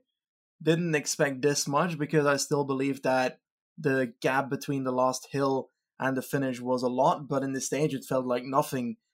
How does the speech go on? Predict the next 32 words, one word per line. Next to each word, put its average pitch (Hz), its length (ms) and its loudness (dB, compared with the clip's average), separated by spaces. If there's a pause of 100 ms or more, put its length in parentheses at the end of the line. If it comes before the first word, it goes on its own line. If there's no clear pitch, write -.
(280)
And 131 560 0
that's 127 260 2
mainly 147 240 2
because 131 360 -2
the 131 340 -2 (280)
elite 147 320 4
group 139 280 0
was 131 180 2
so 147 200 6
thinned 135 300 -2
out 135 160 4
already 156 540 4 (160)
once 143 200 -2
they 131 120 0
crossed 143 300 0
that 139 140 2
last 135 380 2
Tortoretto 135 640 -2
that 131 340 2 (760)
in 151 180 4
general 143 380 6
it 135 60 0
just 127 200 -6
felt 135 260 2
like 131 380 0 (540)
a 143 80 -2
very, 139 480 4
very, 127 560 0 (360)
very 131 460 4
tense 120 320 -4
final, 127 400 -2
and 120 260 -6